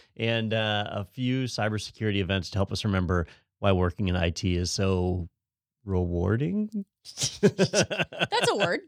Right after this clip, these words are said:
Speaker 2: That's a word for it. But you're right. But anytime it's below, like, ninety degrees here, I'm like, "It's, it's winter. It's cold out. I'll start wearing sweaters and stuff, <laughs> cosplaying like it's fall." And, uh, <laughs> and over on the far side of the desk,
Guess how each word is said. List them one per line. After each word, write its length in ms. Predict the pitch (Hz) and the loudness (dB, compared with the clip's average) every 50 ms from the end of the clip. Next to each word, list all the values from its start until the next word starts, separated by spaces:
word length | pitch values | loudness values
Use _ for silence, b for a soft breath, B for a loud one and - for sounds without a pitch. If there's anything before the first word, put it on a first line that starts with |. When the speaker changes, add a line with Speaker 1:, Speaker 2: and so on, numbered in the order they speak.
| _ | _
Speaker 2:
That's 160 | - 247 - | -4 -4 -2
a 40 | 302 | -2
word 220 | 220 175 165 160 - | -2 -2 -2 -4 -4
for 160 | 165 165 185 | -4 -2 0
it. 140 | 202 - - | 0 -2 -2
But 80 | 196 262 | -6 -6
you're 180 | 262 294 320 | -4 -2 -2
right. 220 | 311 294 240 180 170 | 0 0 0 0 -2
But 80 | 202 | -4
anytime 240 | 233 269 277 311 285 | -4 -4 -4 -6 -6
it's 100 | 262 202 | -6 -6
below, 320 | 180 185 180 180 180 185 | -4 -4 -2 0 0 0
like, 160 | 190 170 156 151 | 0 0 -2 -2
ninety 280 | 156 156 156 160 156 | -2 -4 -4 -4 -4
degrees 320 | 143 143 147 147 139 143 139 | -6 -4 -4 -4 -4 -4 -4
here, 140 | - 135 139 | -6 -4 -4
I'm 120 | 139 139 | -4 -4
like, 160 | 143 139 - | -4 -4 -6
"It's, 200 | - 143 - - | -4 -4 -4 -4
it's 160 | - 156 - - | -4 -4 -4 -2
winter. 320 | 165 156 - - - - | -4 -4 -4 -4 -8 -8
It's 140 | - 156 - | -10 -12 -6
cold 200 | - 196 165 139 | -2 -2 0 0
out. 120 | 131 123 123 | 0 0 0
I'll 100 | 135 139 | 0 -2
start 220 | - - 151 - | 0 -2 -2 2
wearing 160 | 151 143 135 - | 2 2 2 2
sweaters 360 | - 123 147 147 - - 127 | 2 2 2 4 4 2 2
and 80 | 139 143 | 2 -2
stuff, 280 | - 143 139 139 - | -4 -4 -4 -4 -4
<laughs> 20 | - | -2
cosplaying 520 | - 160 151 151 - - 147 139 139 135 | 0 0 0 0 -2 -4 -6 -6 -6 -6
like 160 | 139 135 123 | -8 -10 -10
it's 140 | - 135 - | -10 -12 -4
fall." 260 | - 160 139 131 - B B B 151 B B B B | -2 0 0 0 -2 B B B -20 B B B B
And, 220 | - 240 247 247 254 | -4 -4 -2 0 2
uh, 140 | 247 247 247 - - - - | 2 2 2 0 -6 -16 -18
<laughs> 180 | - - - | -18 -12 -8
and 240 | - - - - - - 285 302 | -8 0 0 0 2 2 2 2
over 240 | - - - 311 - 254 - | 0 0 -2 -4 -4 -2 -2
on 100 | 269 240 | -2 -4
the 80 | 220 208 | -4 -6
far 260 | - - 220 226 233 | -8 -4 -2 -2 -2
side 220 | 226 - 220 208 202 | -2 -2 -2 -2 -2
of 60 | 185 | -2
the 80 | 180 | -6
desk, 280 | 165 196 190 185 190 - | -4 -2 -2 -2 -2 -4